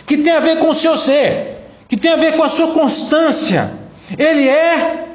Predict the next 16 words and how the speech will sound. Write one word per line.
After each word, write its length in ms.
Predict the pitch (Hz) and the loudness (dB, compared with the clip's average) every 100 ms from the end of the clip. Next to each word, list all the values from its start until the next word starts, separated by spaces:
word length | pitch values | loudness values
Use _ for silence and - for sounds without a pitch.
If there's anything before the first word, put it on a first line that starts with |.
| - - - | -20 -12 -2
ele 180 | 262 285 | 0 0
foi 440 | - 285 320 339 320 320 - 226 | 2 2 2 2 0 -2 -4 -2
e 80 | 294 | 0
ele 120 | 311 | 0
sempre 480 | - 370 392 339 269 | 0 0 0 0 2
será 760 | 294 233 214 202 208 - - - | 2 2 2 0 -4 -10 -14 -4
o 100 | 277 | 0
mesmo. 800 | 254 269 311 196 190 139 98 - - - - - _ _ _ _ _ _ _ | 2 2 2 2 0 0 -4 -12 -18 -20 -20 -20 _ _ _ _ _ _ _
Deus 300 | 196 339 349 | 0 2 2
não 180 | 359 330 | 2 2
muda, 480 | 330 381 - 226 220 | 2 2 2 2 2
ele 100 | 269 | 2
não 120 | 349 | 2
oscila 460 | 262 - 330 339 247 | 0 0 2 2 2
de 100 | 226 | 2
humor. 520 | 214 180 117 107 | 2 2 0 -4